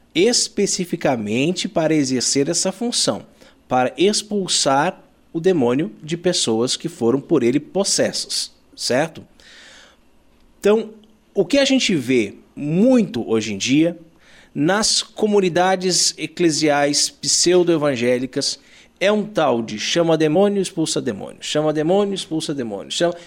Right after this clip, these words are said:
Ficam brincando com essas coisas, ficam fazendo teatrinhos, encenando pra chocar mesmo, pra chamar a atenção das pessoas, pra que elas acreditem que aquilo ali está verdadeiramente acontecendo no palco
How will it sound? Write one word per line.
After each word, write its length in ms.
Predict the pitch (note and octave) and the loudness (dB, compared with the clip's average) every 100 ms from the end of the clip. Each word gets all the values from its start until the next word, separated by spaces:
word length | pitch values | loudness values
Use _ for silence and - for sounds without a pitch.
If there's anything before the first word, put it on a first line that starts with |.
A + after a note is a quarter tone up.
| - | -4
Ficam 280 | A3+ C4 | -2 0
brincando 680 | A3 A#3+ A3 - A3+ A#3 D#3+ | 0 0 -2 2 4 4 2
com 100 | C#3+ | 0
essas 300 | A#2+ - - | -4 -4 -6
coisas, 420 | - C3+ G2+ - | 0 0 0 -2
ficam 240 | - G3 C#4+ | -2 -2 -2
fazendo 400 | G#3+ F#3 G#3+ G#3+ | 0 0 0 0
teatrinhos, 1000 | G#3+ F3+ C#3+ - F3+ A#3 F#3+ G#2+ - - - - - | 0 2 0 -2 0 2 2 0 -4 -6 -12 -20 -10
encenando 880 | F#3 G#3 - E3+ C#3+ G#3 G#3+ C3+ A2 - - - _ | -2 0 2 0 2 2 2 2 -2 -4 -20 -20 _
pra 220 | F#3+ G#3 | 0 0
chocar 640 | A3 - C4+ C4+ B3 C4+ A3 | 0 0 0 0 0 0 0
mesmo, 420 | E3 D#3+ B2 B2+ | 2 2 2 -2
pra 160 | A2 E3 | -4 -2
chamar 320 | - F#3+ A3+ | 0 0 0
a 320 | A3 - F3 | -2 -4 -4
atenção 580 | F#3 G#3+ F#3+ - A#3 B3+ | 0 0 0 2 2 4
das 160 | G3 | 0
pessoas, 680 | - C#3+ - E3+ C#3+ A2+ - - - - | 0 -2 0 2 2 2 -4 -10 -20 -8
pra 120 | - D#3+ | -2 -2
que 320 | - G#3 E3+ | 2 2 2
elas 380 | G3+ G#3 - - | 2 0 -2 -4
acreditem 800 | - F3+ A3+ G3 D#3 A#3 C4 G#3+ | -8 -4 -2 -2 0 0 0 -2
que 100 | F3+ | -2
aquilo 240 | F3+ G3+ F#3+ | -2 2 2
ali 260 | E3 A#3 | 2 0
está 300 | G#3+ - G3+ | 0 0 0
verdadeiramente 880 | D#3+ G3 A3+ A3 E3+ G#3+ G3 F3+ G#3+ | 2 2 2 2 4 2 2 0 0
acontecendo 760 | G#3+ G#3 A3 G#3+ - G3+ A3 F#3 - - - | -2 -2 0 0 2 2 2 0 -6 -20 -6
no 160 | D3+ F#3+ | 0 0
palco 720 | F#3+ G3 A#3 G#3+ - A2 | 2 2 2 0 0 0